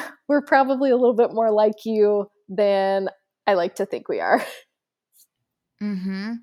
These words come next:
Speaker 2: And especially in that next scene, they're both talking about these deep wounds that they've
Speaker 1: Yeah.
Speaker 2: experienced and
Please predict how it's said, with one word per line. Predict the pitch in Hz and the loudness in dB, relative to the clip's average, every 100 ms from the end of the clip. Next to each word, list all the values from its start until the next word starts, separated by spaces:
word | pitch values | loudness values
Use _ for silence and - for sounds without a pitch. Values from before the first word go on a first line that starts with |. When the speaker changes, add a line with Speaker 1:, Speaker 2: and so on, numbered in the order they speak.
| _ - | _ -8
Speaker 2:
And | 220 | -8
especially | 220 - 254 349 311 | -6 -8 -6 -4 -2
in | 247 | -2
that | 202 | -4
next | 196 196 - | -8 -10 -10
scene, | 226 220 202 185 | -8 -8 -8 -8
they're | 190 196 - 196 - | -6 -6 -10 -16 -4
both | 190 254 254 | -2 -2 -8
talking | - 175 208 220 214 | -14 -14 -12 -10 -10
about | 190 185 175 165 - _ _ _ _ | -6 -6 -6 -8 -14 _ _ _ _
these | 208 190 | -12 -12
deep | 160 190 233 - | -10 -8 -8 -10
wounds | 156 165 185 226 143 160 _ _ | -12 -8 -6 -8 -10 -18 _ _
that | 180 165 | -10 -8
they've | 170 170 165 - | -4 -6 -6 -16
Speaker 1:
Yeah. | 240 175 202 101 | -14 -10 -10 -10
Speaker 2:
experienced | 143 170 - - _ | -14 -14 -16 -18 _
and | 196 175 170 160 165 | -8 -6 -6 -10 -16